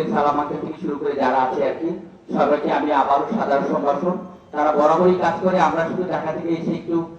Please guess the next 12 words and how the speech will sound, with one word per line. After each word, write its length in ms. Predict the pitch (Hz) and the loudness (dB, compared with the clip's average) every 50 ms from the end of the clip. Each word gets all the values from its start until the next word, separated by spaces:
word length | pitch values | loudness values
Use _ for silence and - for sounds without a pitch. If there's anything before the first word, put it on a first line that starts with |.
| - - - | -20 -18 -10
নামাজ 300 | 123 143 143 151 151 151 147 143 | -6 -4 -2 0 0 -2 0 -2
পড়ি, 320 | 143 123 117 110 104 123 147 | -2 0 0 -2 -2 -2 -2
এটার 200 | 156 156 156 170 | 0 0 2 2
জন্য 180 | 165 165 170 175 | 2 2 2 2
তাদের 280 | 160 147 143 147 147 147 | 2 2 0 0 0 -2
প্রতি 220 | - - - 147 | -2 -2 -2 -2
আমরা 200 | 139 131 135 135 | -2 0 -2 0
কৃতজ্ঞ। 440 | - 165 165 165 - - - - 110 101 - - - - - - - - - | 0 0 2 4 4 2 2 2 0 0 -2 -2 -6 -10 -16 -20 -20 -18 -8
আমি 220 | 123 131 135 151 147 | -6 -2 -2 0 0
বলবো 420 | 151 151 147 - 170 180 190 - - - - - - | 0 0 0 0 0 0 -2 -2 -4 -8 -14 -14 -8
আমার 280 | 139 151 156 165 165 | -4 0 2 4 4
অনেক, 220 | 160 160 165 170 | 4 4 2 2